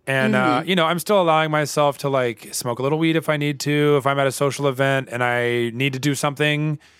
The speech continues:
Speaker 1: But I'm also really trying to, like, I, I used to smoke weed all day, every day, and I'm not doing that.
Speaker 2: Mm-hmm.
Speaker 1: Um,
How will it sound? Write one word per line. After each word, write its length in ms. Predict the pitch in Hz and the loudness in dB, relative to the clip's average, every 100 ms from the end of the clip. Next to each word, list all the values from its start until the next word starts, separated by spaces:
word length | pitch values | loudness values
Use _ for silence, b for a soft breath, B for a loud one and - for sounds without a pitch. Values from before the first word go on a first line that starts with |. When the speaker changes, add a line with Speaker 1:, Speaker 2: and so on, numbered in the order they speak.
| b b 135 | b b 0
Speaker 1:
But 120 | 156 | 0
I'm 120 | 151 | 2
also 220 | 165 170 | 0 0
really 300 | 143 147 139 | -2 -2 -2
trying 440 | 123 143 131 127 117 | -2 -2 -2 -4 -8
to, 440 | 135 123 120 101 - | -6 -4 -6 -8 -4
like, 160 | 131 143 | -2 -2
I, 140 | 131 - b b | -6 -10 b b
I 100 | - | 0
used 160 | 208 196 | 0 0
to 60 | |
smoke 260 | 156 160 131 | 0 0 0
weed 180 | 135 131 | 0 2
all 140 | 123 | 2
day, 140 | 120 113 | 2 0
every 160 | 107 | -2
day, 260 | 95 90 - | -6 -10 -8
and 100 | 117 | -4
I'm 100 | 123 | -2
not 160 | 131 131 | -2 -2
doing 180 | 131 | -2
that. 300 | 120 117 113 - _ | -2 -2 -4 -8 _
Speaker 2:
Mm-hmm. 140 | 208 208 | -4 0
Speaker 1:
Um, 880 | 117 113 113 113 113 110 110 110 | 2 0 0 0 0 -2 -4 -8